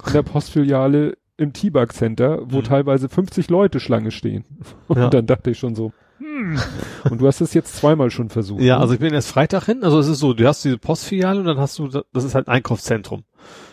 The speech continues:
Speaker 2: Äh, mit, was sehr, sehr gut ist, sie haben echt ziemlich sehr gute Ein-, äh, Öffnungszeiten. Ich glaub, jeden Tag bis zwanzig Uhr, teilweise auch bis zweiundzwanzig Uhr offen. Also das
Speaker 1: Die Postfiliale?
Speaker 2: Ja, genau.
Speaker 1: Oh, das ist üppig,
Speaker 2: Das ist
Speaker 1: ja.
Speaker 2: wirklich top. Deswegen fand ich son-, sonst eigentlich immer sehr gut. Du konntest echt abends hin und dann, dann war's gut.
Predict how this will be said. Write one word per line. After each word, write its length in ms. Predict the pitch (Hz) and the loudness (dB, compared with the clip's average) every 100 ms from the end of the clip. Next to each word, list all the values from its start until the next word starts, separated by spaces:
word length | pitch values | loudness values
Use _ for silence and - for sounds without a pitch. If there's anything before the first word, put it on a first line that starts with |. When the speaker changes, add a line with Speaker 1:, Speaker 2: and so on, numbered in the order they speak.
| _ - | _ 2
Speaker 2:
Äh, 220 | 117 113 | 4 4
mit, 360 | 120 120 104 | 0 -10 -4
was 160 | 135 - | -4 0
sehr, 140 | 156 | 2
sehr 160 | 131 147 | 4 4
gut 140 | 180 | 2
ist, 100 | 160 | -2
sie 80 | 143 | 0
haben 80 | 151 | 0
echt 180 | 135 - - - 80 _ _ | -4 -8 -18 -20 -20 _ _
ziemlich 240 | - 160 - | -6 -4 -4
sehr 280 | - 127 143 | -4 2 2
gute 200 | 143 139 | 2 0
Ein-, 200 | - 147 - | 0 -2 0
äh, 160 | 131 | 2
Öffnungszeiten. 640 | 131 156 131 110 117 120 120 | 4 2 -2 -2 -2 -2 -4
Ich 140 | 110 127 | -6 -4
glaub, 160 | 117 | -4
jeden 200 | 117 135 | -2 -2
Tag 200 | 131 123 | 0 0
bis 240 | - 135 - | 0 -6 -4
zwanzig 380 | 131 120 120 127 | -4 -4 -6 -2
Uhr, 180 | 135 | 0
teilweise 320 | - 127 123 120 | 0 0 0 0
auch 60 | |
bis 140 | 123 - | -4 -2
zweiundzwanzig 540 | 127 139 123 107 101 | 0 0 0 -4 -2
Uhr 100 | 104 | 0
offen. 260 | 110 113 151 | -2 -4 -6
Also 200 | 113 110 | -4 -4
das 160 | 123 | -4
Speaker 1:
Die 80 | - | 0
Postfiliale? 580 | 143 - 120 98 90 123 | 0 0 -4 -2 -2 2
Speaker 2:
Ja, 120 | 117 - _ | 0 0 _
genau. 240 | 131 113 | -2 0
Speaker 1:
Oh, 40 | - | 0
das 220 | 135 165 | -2 -2
ist 120 | - | -8
üppig, 140 | 123 | -4
Speaker 2:
Das 160 | 131 123 | 0 2
ist 120 | 147 | 0
Speaker 1:
ja. 60 | 110 | -2
Speaker 2:
wirklich 220 | 139 - | -4 -2
top. 220 | - - | -2 -2
Deswegen 260 | 135 - 139 | -2 0 -2
fand 180 | - 147 | -2 -2
ich 60 | 127 | 2
son-, 160 | 151 - 135 - - _ | 0 -2 -16 -16 -20 _
sonst 220 | 135 180 180 | -2 0 0
eigentlich 180 | 160 151 | -2 0
immer 160 | 143 | 2
sehr 120 | 123 127 | 4 4
gut. 160 | 170 | 2
Du 40 | 120 | 0
konntest 220 | 123 143 | -2 -2
echt 100 | 127 | -4
abends 240 | 120 131 120 | -2 -4 -2
hin 120 | 147 | -4
und 80 | 147 | -2
dann, 260 | 131 127 120 | -6 -8 -10
dann 220 | 127 123 | -10 -8
war's 160 | 123 | -10
gut. 200 | - 175 | -8 -10